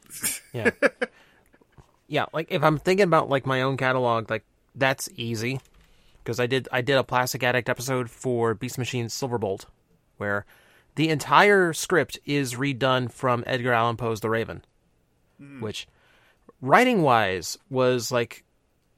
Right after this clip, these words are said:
Speaker 2: it was, like, a year's worth of thought process to try and keep the rhyme scheme intact, to work in actual comedy bits, and to get all of the points about the toy across.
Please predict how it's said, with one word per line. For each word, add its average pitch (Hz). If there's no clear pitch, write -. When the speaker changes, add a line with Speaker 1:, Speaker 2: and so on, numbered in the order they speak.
Speaker 2:
it 180
was, 185
like, 165
a 147
year's 143
worth 135
of 110
thought -
process 104
to 120
try 120
and 123
keep -
the 117
rhyme 107
scheme 120
intact, 113
to 127
work 113
in 113
actual 110
comedy 123
bits, 117
and 123
to 117
get 110
all 120
of 107
the 110
points 117
about 110
the 107
toy 131
across. 95